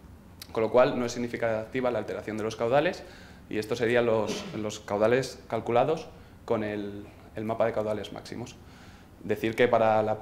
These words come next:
el, la máxima crecida ordinaria es un te-, un tiempo de retorno, un periodo de retorno de dos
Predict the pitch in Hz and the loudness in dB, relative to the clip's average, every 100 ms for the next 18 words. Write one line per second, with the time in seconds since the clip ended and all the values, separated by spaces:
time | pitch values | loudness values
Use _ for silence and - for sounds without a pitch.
0 | - 110 107 107 107 120 113 113 110 110 | -2 -2 -2 -4 -4 -4 -4 -6 -4 0
1 | 110 117 139 160 185 190 - 113 107 107 | 0 0 0 2 0 -2 -6 -4 -2 -2
2 | - - 107 107 107 113 113 113 127 123 | -4 -6 -4 -4 -4 -4 -4 -2 0 2
3 | 123 120 120 139 143 165 - 123 110 113 | 4 2 2 0 0 -2 -6 -4 2 4
4 | 117 117 127 147 160 113 110 113 - - | 6 4 0 -2 -2 -2 -2 -4 -6 -14